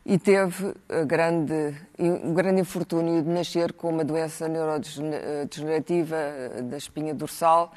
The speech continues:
chamada, eh, distrofia simpática reflexa.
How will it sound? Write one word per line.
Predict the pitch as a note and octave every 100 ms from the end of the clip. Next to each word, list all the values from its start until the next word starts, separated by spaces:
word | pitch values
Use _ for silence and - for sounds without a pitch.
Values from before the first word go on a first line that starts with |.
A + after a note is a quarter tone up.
| - - -
chamada, | - - D#3 D#3 E3 D3+ D#3 D3+ C3+
eh, | D3 D3+ D3+
distrofia | D3+ - E3+ E3+ G3+ G3+ G3 F#3+
simpática | - F3+ E3 F3+ F3 - E3+ - D#3
reflexa. | - E3 C#3 - -